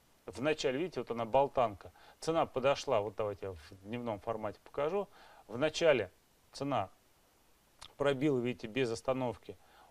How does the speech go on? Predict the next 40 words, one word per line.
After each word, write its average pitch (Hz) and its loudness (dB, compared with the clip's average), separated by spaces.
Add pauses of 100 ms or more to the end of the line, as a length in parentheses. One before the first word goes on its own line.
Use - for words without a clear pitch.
уровень 120 2
поддержки 147 0 (300)
один 135 0
одиннадцать 139 0
двадцать. 127 2 (540)
Потом, 127 0
смотрите, 135 0 (100)
резко 135 0
вернулась 123 -4
к - -18
нему, 135 -6 (200)
причём 127 -8
очень 135 -4
динамично 120 -6
вернулась 117 -6
к - -10
этому 113 -6
уровню. 98 -8 (480)
Я 143 0
говорил 139 4
вчера, 127 -2
что, - -10
скорее 135 0
всего, 117 -2 (240)
будет 113 -4
откат, - 0
но 127 -4
это 143 -6
ещё 131 -12
не 131 -6
конец 135 -2
движения. 95 -10
Вчера 117 -2
вот 104 -6
мы 117 -6
увидели 110 -4
вот 110 -8
этот 113 0
вот 92 -10
откат 139 -2